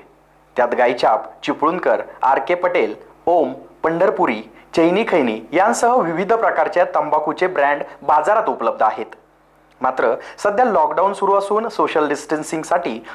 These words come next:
विविध वस्तूंचे उत्पादन थांबले आहे. त्यामुळे अनेक वस्तूंचा पुरवठा खंडित झाला असून तंबाखूच्या बाबतीतही असाच प्रकार घडला आहे. त्यामुळेही तंबाखू मिळत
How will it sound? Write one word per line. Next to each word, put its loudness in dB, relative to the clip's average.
विविध 2
वस्तूंचे 2
उत्पादन 0
थांबले 0
आहे. 2
त्यामुळे 2
अनेक 2
वस्तूंचा 0
पुरवठा 2
खंडित -4
झाला 2
असून -2
तंबाखूच्या 0
बाबतीतही -2
असाच 0
प्रकार 2
घडला 0
आहे. -2
त्यामुळेही 4
तंबाखू 2
मिळत 4